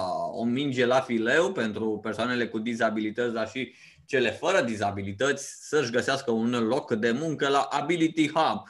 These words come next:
uh, ea fiind reprezentant acolo în a te reprezenta pe de, pe de, pe de altă parte. Și trebuie să știi că dacă accesezi, uh, Mircea Costel Bratu și în Lumea în Obiectiv și Daniela Elena Filip,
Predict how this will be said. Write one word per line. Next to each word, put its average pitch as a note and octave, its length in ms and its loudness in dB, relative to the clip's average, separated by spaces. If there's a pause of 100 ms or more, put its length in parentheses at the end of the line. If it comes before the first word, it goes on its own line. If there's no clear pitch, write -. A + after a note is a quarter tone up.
(360)
uh, A#2 340 6
ea D#3 220 8
fiind C#3 300 0
reprezentant B2 800 2
acolo B2 520 0 (140)
în D3+ 360 -4
a F3+ 160 4
te F3+ 140 4
reprezenta F3 920 4 (200)
pe C3 160 2
de, A2 240 4 (480)
pe A2+ 100 -2
de, A2 180 0 (220)
pe A2 100 -4
de A#2 100 2
altă G#2+ 260 2
parte. E3 400 0 (340)
Și - 120 -2
trebuie G3 280 4
să F#3+ 120 2
știi F#3+ 260 -4
că G3+ 340 -2
dacă F3+ 260 4
accesezi, C3 680 2
uh, A2 180 0
Mircea B2+ 280 0
Costel A#2+ 240 0
Bratu F#3+ 240 0
și F#3+ 120 -2
în G3 100 0
Lumea F3 160 -2
în D#3+ 60 2
Obiectiv C3+ 520 0
și B2 180 -4
Daniela D3+ 680 0
Elena A#2+ 380 0
Filip, F3+ 480 0